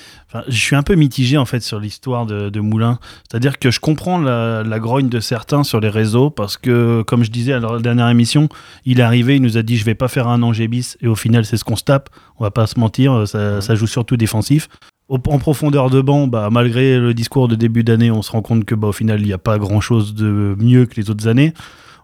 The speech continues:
Speaker 1: On se rend compte que, bah, voilà, là, tu parlais de Kireme. Kireme, il fait des, pour moi, des bons matchs. C'est un gamin. Enfin, voilà, on va pas lui demander à lui de tenir l'équipe, quoi. Donc, euh, enfin, c'est normal.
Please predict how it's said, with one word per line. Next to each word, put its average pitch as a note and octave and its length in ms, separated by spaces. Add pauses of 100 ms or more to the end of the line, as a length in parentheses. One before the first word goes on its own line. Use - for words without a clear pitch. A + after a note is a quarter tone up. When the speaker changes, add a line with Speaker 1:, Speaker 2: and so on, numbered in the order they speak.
Speaker 1:
On A#2 80
se - 100
rend B2 140
compte C3 320
que, A2 600
bah, G#2+ 80
voilà, D3+ 220 (180)
là, A#2 120
tu A#2 120
parlais A#2 220
de A2 60
Kireme. B2 440
Kireme, A2 320
il A#2+ 80
fait A2+ 120
des, G#2 440 (140)
pour A#2+ 140
moi, C3 180
des A2+ 140
bons A2+ 220
matchs. C#3 340 (320)
C'est - 180
un G2+ 80
gamin. A#2 280
Enfin, A#2+ 260
voilà, B2+ 220
on A#2 80
va G2+ 120
pas A2+ 120
lui A2+ 140
demander A#2 280
à A2+ 40
lui C3+ 180
de - 40
tenir A#2+ 300
l'équipe, D#3+ 300
quoi. A2+ 140
Donc, A2 240
euh, G#2 440
enfin, G2+ 180
c'est A#2+ 140
normal. B2+ 400